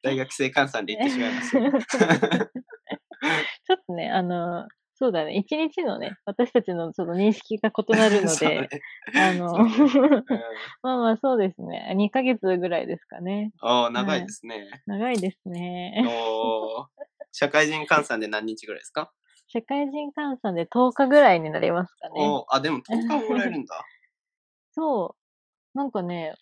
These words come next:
Speaker 2: 多分私の会社は割とそういうところはちゃんとホワイトだと思う。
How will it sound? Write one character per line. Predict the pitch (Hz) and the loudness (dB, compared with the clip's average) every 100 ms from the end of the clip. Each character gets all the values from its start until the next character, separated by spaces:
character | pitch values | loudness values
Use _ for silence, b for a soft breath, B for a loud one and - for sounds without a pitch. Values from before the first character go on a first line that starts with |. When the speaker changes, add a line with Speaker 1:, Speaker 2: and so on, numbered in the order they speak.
| - | -8
Speaker 2:
多 | 302 | -6
分 | 233 180 | -4 -4
私 | 165 190 277 330 | -6 -6 -8 -8
の | 330 | -12
会 | - 302 294 | -8 -8 -8
社 | 294 | -6
は | 277 254 | -6 -4
割 | 226 226 226 | -2 -4 -4
と | 240 226 233 _ | -4 -4 -8 _
そ | 254 | -4
う | 262 | -2
い | 262 | -4
う | 254 | -6
と | 247 | -8
こ | - 247 | -4 -2
ろ | |
は | 180 | -2
ち | 190 | -6
ゃ | |
ん | 185 | -8
と | 190 | -8
ホ | - | -4
ワ | 202 214 | 0 0
イ | |
ト | 202 - | -2 -8
だ | - | -8
と | - 135 | -10 -14
思 | 147 | -12
う。 | 165 | -16